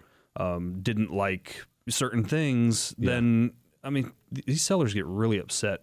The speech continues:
Speaker 1: and they, they really need to understand that that's what the buyers, that's their opinion, and
Speaker 2: Yeah.
Speaker 1: they have the right to that. <clears throat> And the sellers,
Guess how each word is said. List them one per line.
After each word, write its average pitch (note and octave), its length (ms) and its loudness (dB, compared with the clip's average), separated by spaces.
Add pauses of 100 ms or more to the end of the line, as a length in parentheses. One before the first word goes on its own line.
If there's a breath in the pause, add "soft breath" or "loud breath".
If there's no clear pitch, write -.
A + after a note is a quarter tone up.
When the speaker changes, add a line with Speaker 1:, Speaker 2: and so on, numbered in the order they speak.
Speaker 1:
and A#2 280 0
they, B2 160 0
they C3 140 0
really C3+ 280 4
need G#2+ 200 2
to G2 180 -2 (340 loud breath)
understand G2+ 640 0
that F2+ 160 -4 (800)
that's A2+ 280 -2
what D3+ 80 0
the A#2 80 0
buyers, F#2+ 460 -2 (360)
that's - 240 -6
their C#3 340 0
opinion, G2 720 -2
and A2+ 140 2
Speaker 2:
Yeah. A2 140 2 (320 soft breath)
Speaker 1:
they A#2+ 100 0
have C3+ 140 0
the A2 80 4
right G#2+ 220 2
to - 100 -10
that. C#3+ 240 0 (140)
<clears throat> - 320 -4
And A2 400 2
the A#2 200 0
sellers, A#2+ 480 2